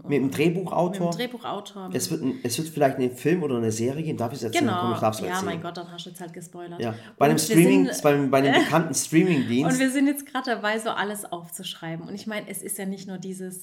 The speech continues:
Speaker 2: hey, ich backe gern und ich hab's mal auf Video aufgenommen und dann geht's online. Ich mein,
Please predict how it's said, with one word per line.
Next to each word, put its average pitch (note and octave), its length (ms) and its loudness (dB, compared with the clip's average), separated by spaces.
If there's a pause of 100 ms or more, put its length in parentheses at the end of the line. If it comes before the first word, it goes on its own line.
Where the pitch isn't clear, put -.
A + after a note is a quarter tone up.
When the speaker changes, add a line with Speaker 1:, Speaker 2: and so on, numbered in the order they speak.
Speaker 2:
hey, F#3 280 -10
ich - 220 -14
backe B3+ 260 -8
gern C4+ 360 -8
und F#3+ 140 -10
ich F#3 100 -12
hab's F#3 200 -14
mal F3+ 100 -10
auf F3 160 -12
Video A3+ 240 -8
aufgenommen F#3+ 480 -10
und F#3 180 -12
dann F3 200 -12
geht's F3 180 -14
online. F3 340 -10
Ich E3 120 -14
mein, F3+ 240 -14